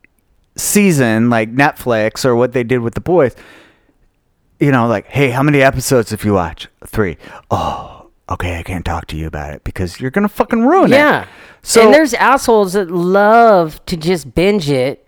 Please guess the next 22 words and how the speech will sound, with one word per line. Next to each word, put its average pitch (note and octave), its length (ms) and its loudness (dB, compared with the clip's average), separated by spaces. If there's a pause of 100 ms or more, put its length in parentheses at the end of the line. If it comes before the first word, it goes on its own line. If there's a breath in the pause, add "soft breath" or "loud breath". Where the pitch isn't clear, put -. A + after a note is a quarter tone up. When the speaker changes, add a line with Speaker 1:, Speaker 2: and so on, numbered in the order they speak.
(140)
Speaker 2:
all. F#3+ 340 4
Like, E3+ 400 -2
there's A3 260 0
people C#4 300 0
that B3 100 2
will A3 120 2
literally G3+ 480 2
stay G3 280 -2
up F3 140 0
all D#3 180 -2
night D3 220 -2
long C#3 320 -2
watching B2 540 -4
a B2 80 -8
season. D#3 420 -4 (140 loud breath)
Speaker 1:
I A#2 100 0
know A#2 220 0
people G2 400 -4
that F#2 200 -6
will F#2+ 200 -6
stay, G2 640 -6
yeah. F#2 240 -2